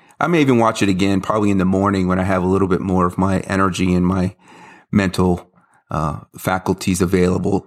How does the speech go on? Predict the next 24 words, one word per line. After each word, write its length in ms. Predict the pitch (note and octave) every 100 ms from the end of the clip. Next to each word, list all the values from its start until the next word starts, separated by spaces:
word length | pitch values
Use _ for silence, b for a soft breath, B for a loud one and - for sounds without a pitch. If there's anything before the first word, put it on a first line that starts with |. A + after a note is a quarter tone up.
| -
to, 340 | - F2+ F2 F#2+
to 300 | - - G2
process 640 | - F2+ F2+ - F2 -
a 60 | F2
Christopher 440 | G2 - - F2+
Nolan 300 | F2+ F2 F#2
movie. 280 | F#2 E2+ F2
But, 220 | F2 - -
you 80 | A2+
know, 80 | G#2+
Tenet, 440 | - C#3 G#2+ - - F3+ F#3+ B B
if 140 | G2+
you're 160 | A2 A2
in 100 | A#2
for, 320 | B2 G#2+ G2 -
uh, 360 | G#2+ F#2+ G2 -
if 80 |
you're 160 | A#2+ -
up 100 | D#3+
for 140 | -
a 40 | C3+
movie 280 | A#2+ B2 C3
that's 260 | G2+ -
gonna 400 | - G2 F#2 F2+